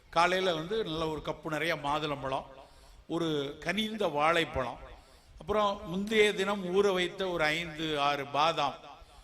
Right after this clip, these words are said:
கொஞ்சம் போல காஞ்ச திராட்சை, இதெல்லாம் ஒரு மிக்சியில போட்டு ஒரு அடி அடிச்சு ஸ்மூதி அப்படின்னு பேர் அதுக்கு. நல்ல வாழைப்பழம், கனிந்த வாழைப்பழம், மாதுளம்பழம், காஞ்ச திராட்சை, முந்திரி பருப்பு, இதெல்லாம் போட்டு ஒரு கப்பு கொடுத்தாங்க.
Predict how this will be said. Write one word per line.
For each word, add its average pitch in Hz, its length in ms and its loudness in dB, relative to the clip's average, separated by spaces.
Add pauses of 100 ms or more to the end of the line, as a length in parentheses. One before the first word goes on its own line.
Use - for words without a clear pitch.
(160)
கொஞ்சம் 190 300 -4
போல 214 240 0
காஞ்ச 180 520 0
திராட்சை, 147 460 -2 (500)
இதெல்லாம் 208 440 -2
ஒரு 185 120 -4
மிக்சியில 190 360 -4
போட்டு 190 220 0
ஒரு 170 120 0
அடி 175 140 2
அடிச்சு 170 460 -2 (300)
ஸ்மூதி 220 760 -4
அப்படின்னு 175 220 -6
பேர் 151 220 -2
அதுக்கு. 139 300 -10 (680)
நல்ல 180 240 -2
வாழைப்பழம், 190 680 2
கனிந்த 196 440 -4
வாழைப்பழம், 175 580 -4 (680)
மாதுளம்பழம், 196 680 -2
காஞ்ச 190 480 -2
திராட்சை, 170 460 -4
முந்திரி 180 340 -4
பருப்பு, 175 300 -6
இதெல்லாம் 185 400 -2
போட்டு 190 240 -4
ஒரு 160 180 -6
கப்பு 170 180 -10
கொடுத்தாங்க. 147 360 -8